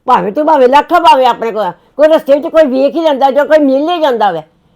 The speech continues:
ਤੇ ਉਹਨਾਂ ਨੇ ਕਹਿਣਾ ਕਿ ਇਹਨੂੰ ਇੰਨਾ ਚਾਅ ਚੜਿਆ ਹੋਇਆ ਵੈ, ਇਹ ਸੁਰਖੀਆਂ ਬਿੰਦੀਆਂ ਲਾਈਆਂ ਹੋਈਆਂ ਈ। ਨਹੀਂ, ਮੈਨੂੰ ਪਹਿਲਾਂ ਇਹ ਦੱਸ, ਤੂੰ ਕਿਤੇ ਖੁੱਡ ਵਿੱਚੋਂ ਆਈ ਏ ਕਿ ਸੁਰੰਗ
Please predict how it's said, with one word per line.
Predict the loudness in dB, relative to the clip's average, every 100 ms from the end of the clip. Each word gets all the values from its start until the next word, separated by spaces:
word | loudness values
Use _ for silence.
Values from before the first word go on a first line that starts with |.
| _ -4
ਤੇ |
ਉਹਨਾਂ | -2 0
ਨੇ | -2
ਕਹਿਣਾ | -4 -4
ਕਿ | -2
ਇਹਨੂੰ | 0 0
ਇੰਨਾ | 0 -2
ਚਾਅ | 0 0 0
ਚੜਿਆ | -2 0 2
ਹੋਇਆ | 4 2
ਵੈ, | -2 -10 _ -4
ਇਹ | -4
ਸੁਰਖੀਆਂ | -2 -4 -2 -2
ਬਿੰਦੀਆਂ | 0 0 0
ਲਾਈਆਂ | 0 0 0
ਹੋਈਆਂ | -2 -6
ਈ। | -12 _ _ _ _ _ _ _ -12
ਨਹੀਂ, | -8
ਮੈਨੂੰ | -4 -4
ਪਹਿਲਾਂ | -4 -4 0
ਇਹ | 2 2
ਦੱਸ, | 0 -6 -10 -20 _ _ _
ਤੂੰ | -12
ਕਿਤੇ | -8 -6 -8 _
ਖੁੱਡ | -4 -2 0
ਵਿੱਚੋਂ | -2 -2
ਆਈ | 0 0
ਏ | -4
ਕਿ | -6 _ -8
ਸੁਰੰਗ | -4 -2 0